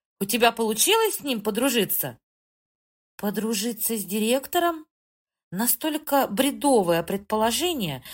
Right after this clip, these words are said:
заставило меня раскрыть глаза и посмотреть на позднего посетителя. "Ты?" "Я, как и обещал". Передо мной стоял улыбающийся промоутер,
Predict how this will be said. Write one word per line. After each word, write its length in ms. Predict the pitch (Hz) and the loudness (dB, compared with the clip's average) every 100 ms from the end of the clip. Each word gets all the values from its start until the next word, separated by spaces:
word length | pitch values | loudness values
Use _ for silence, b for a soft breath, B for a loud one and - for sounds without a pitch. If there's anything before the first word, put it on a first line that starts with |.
| B - | B -2
заставило 680 | 226 240 - 370 349 294 | 2 2 2 0 0 -2
меня 280 | 269 262 269 | -2 -2 2
раскрыть 540 | 233 233 - 240 190 180 | 2 2 -2 -4 -4 0
глаза 400 | 208 247 349 - _ | 0 4 4 2 _
и 100 | 277 | -10
посмотреть 880 | 285 349 - 339 349 202 196 196 - _ - | -4 -2 0 -2 -2 0 0 -2 -8 _ -4
на 160 | 196 | -4
позднего 520 | 202 202 220 262 269 | -2 -4 -4 -4 -4
посетителя. 840 | 269 262 - 277 190 - 147 135 - _ _ _ _ _ _ _ _ - | -4 -4 -4 -4 -6 -6 -8 -10 -14 _ _ _ _ _ _ _ _ -2
"Ты?" 800 | 214 247 302 381 403 247 143 - _ _ _ _ _ | 0 4 6 6 6 4 0 -10 _ _ _ _ _
"Я, 540 | 202 254 294 262 285 277 _ _ - | 0 4 4 4 -2 -6 _ _ 0
как 240 | 190 202 | 2 4
и 60 | 302 | 4
обещал". 680 | 370 370 - 262 247 240 _ _ _ _ _ - | 4 2 2 2 2 -2 _ _ _ _ _ -8
Передо 440 | 190 190 196 190 | -4 -2 -2 -2
мной 540 | 196 226 285 202 135 - B B | -2 -2 -2 -2 -6 -12 B B
стоял 720 | - - 226 226 349 359 - | -4 2 2 4 6 4 2
улыбающийся 1040 | - 254 226 175 262 320 311 - 311 294 311 | -4 -2 -2 2 2 2 0 -2 -2 -4 -4
промоутер, 800 | 320 339 320 262 151 - 131 | 2 2 2 -2 -4 -6 -12